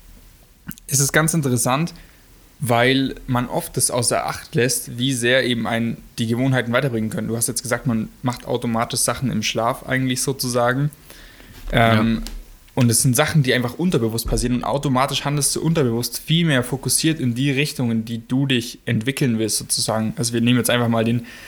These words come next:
Speaker 1: Erfolg als Entwicklung eigentlich. Ich glaub, das ist dann besser verständlicher, oder? Weil Erfolg,
Speaker 2: Ja, ja.
Speaker 1: du hast ja nie eigentlich den einen Punkt, wo du sagst, okay, das ist jetzt der Erfolg, sondern als Erfolg legst du ja im besten Fall eigentlich immer eine Entwicklung aus sozusagen. Und
Speaker 2: Ja.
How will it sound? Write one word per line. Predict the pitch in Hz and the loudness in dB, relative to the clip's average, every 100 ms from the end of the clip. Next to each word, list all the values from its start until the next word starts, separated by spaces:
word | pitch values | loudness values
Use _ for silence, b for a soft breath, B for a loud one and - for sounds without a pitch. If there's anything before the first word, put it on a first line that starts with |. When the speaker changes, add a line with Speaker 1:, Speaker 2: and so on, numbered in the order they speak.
| B B | B B
Speaker 1:
Erfolg | 123 113 131 131 131 | 0 2 4 2 4
als | 117 113 - | 2 2 0
Entwicklung | 123 110 131 131 123 110 | -2 -2 -2 -2 -2 -2
eigentlich. | 113 110 107 110 - - _ _ - - - | -2 -4 -4 -6 -8 -18 _ _ -20 -20 -18
Ich | - | -4
glaub, | - - | -2 -2
das | 110 | -2
ist | 113 - | -4 -2
dann | 110 | -2
besser | 110 120 | -2 -4
verständlicher, | 110 - 117 117 110 110 | -4 -4 -4 -4 -2 -2
oder? | 113 117 - - | -2 -6 -16 -6
Weil | 117 107 | -4 -2
Erfolg, | 120 - 120 120 | -4 -2 -2 -2
Speaker 2:
Ja, | - 101 101 - | -2 0 0 0
ja. | 104 | 2
Speaker 1:
du | 104 | 4
hast | 123 135 | 6 6
ja | |
nie | 123 131 | 4 4
eigentlich | 120 123 120 | 2 0 0
den | 120 | -2
einen | 120 123 117 | 0 0 0
Punkt, | 139 139 | 0 0
wo | 123 | 0
du | 113 | 0
sagst, | 113 110 | 0 0
okay, | 113 - | -4 -4
das | 113 113 | -2 -2
ist | 117 | -4
jetzt | 110 - | -4 -2
der | 113 | -2
Erfolg, | 117 117 | -2 -2
sondern | 127 117 113 B B B B - | -2 -2 -4 B B B B -4
als | 107 | 0
Erfolg | 113 - 123 117 | 2 2 2 2
legst | 117 - | 0 2
du | |
ja | 120 | 2
im | 113 | 4
besten | 120 - 120 | 2 0 -2
Fall | 113 | -2
eigentlich | 110 110 | -2 -2
immer | 113 113 | -2 -2
eine | 113 | 0
Entwicklung | 110 117 - 113 104 | -2 -4 -4 -4 -2
aus | 110 113 | -2 0
sozusagen. | 113 113 113 117 113 113 B B B B B B B - | -2 -2 0 0 0 -4 B B B B B B B -2
Und | 131 120 123 127 | 4 6 6 4
Speaker 2:
Ja. | 127 | 2